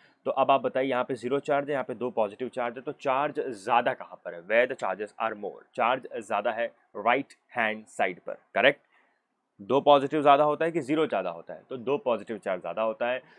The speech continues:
तो क्योंकि चार्ज राइट साइड में ज़्यादा है, आपको इलेक्ट्रॉन वहीं ऐड करना पड़ेगा। अब बड़ा सवाल कि इलेक्ट्रॉन कितना ऐड करना है, तो उसके लिए सिंपल सी बात है, लेफ्ट साइड पे ज़ीरो चार्ज है,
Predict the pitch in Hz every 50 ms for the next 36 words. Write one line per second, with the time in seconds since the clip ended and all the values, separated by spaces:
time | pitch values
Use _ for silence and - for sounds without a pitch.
0 | _ _ - 120 - 139 139 135 170 - - 143 135 135 139 131 123 101 95 107
1 | 117 139 135 - 139 127 123 120 120 98 95 92 92 113 113 131 - - - 101
2 | - _ - 117 90 107 107 - - - 113 110 107 104 95 117 139 147 123 104
3 | 92 85 - - 82 80 80 - - 80 78 80 - _ - _ _ _ - -
4 | 104 95 104 120 139 143 139 139 120 113 127 143 147 - 123 107 107 - - 127
5 | 127 127 - - 156 - 143 131 98 90 82 - - - 78 78 82 85 85 -
6 | _ _ _ _ _ - 117 104 - - 131 117 - - 110 101 - 139 131 -
7 | 139 120 117 113 - 135 - _ _ _ _ _ - - 113 113 131 143 139 -
8 | 147 139 127 - 139 117 101 110 117 135 131 - 143 131 131 123 139 -